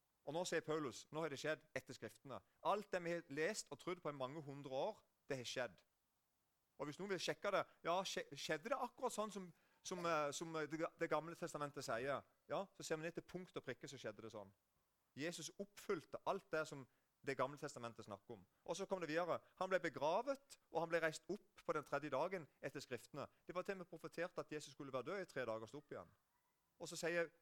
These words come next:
Paulus at nå har det skjedd. Og det er det jeg har fortalt dere. Nå for-, nå for-, og nå forteller jeg det til dere. Og så fortsetter han.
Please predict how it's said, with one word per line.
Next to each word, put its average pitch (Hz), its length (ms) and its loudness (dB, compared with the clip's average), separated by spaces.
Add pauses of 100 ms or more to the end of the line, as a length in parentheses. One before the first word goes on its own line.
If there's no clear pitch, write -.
Paulus 165 320 0
at - 80 -2
nå 196 80 -6
har 185 80 -4
det 151 140 0
skjedd. 139 240 -6 (880)
Og 165 100 2
det 170 60 4
er - 20 2
det 165 120 8
jeg 165 100 4
har 151 140 -10
fortalt 170 240 0
dere. - 260 -12 (920)
Nå 165 100 -2
for-, 165 140 -8
nå 165 100 4
for-, 170 160 -8
og 147 80 0
nå 160 80 0
forteller 147 320 0
jeg 147 60 2
det 135 80 -4
til 113 140 -4
dere. - 200 -14 (1400)
Og 156 80 -2
så 151 100 -6
fortsetter 180 380 2
han. 95 160 -4